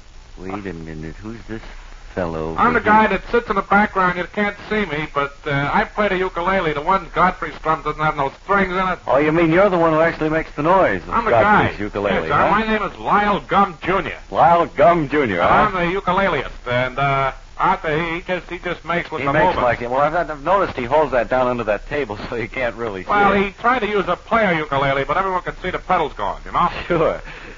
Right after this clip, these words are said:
Speaker 2: So,
Speaker 1: Well, I don't
Speaker 2: uh,
Speaker 1: think there's much call for that instrument anyway.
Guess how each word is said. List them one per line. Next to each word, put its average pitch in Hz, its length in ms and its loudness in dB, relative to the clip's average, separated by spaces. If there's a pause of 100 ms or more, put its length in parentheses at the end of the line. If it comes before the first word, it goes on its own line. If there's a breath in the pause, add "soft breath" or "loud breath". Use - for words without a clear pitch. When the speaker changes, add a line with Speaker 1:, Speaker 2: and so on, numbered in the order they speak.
(460 loud breath)
Speaker 2:
So, 104 60 -6
Speaker 1:
Well, 139 40 2
I 156 160 6
don't - 120 4
Speaker 2:
uh, 151 120 6
Speaker 1:
think 156 200 4
there's 147 100 -2
much 147 240 0
call 131 240 4
for 117 140 -6
that 104 180 2
instrument 104 420 -8
anyway. 101 200 -6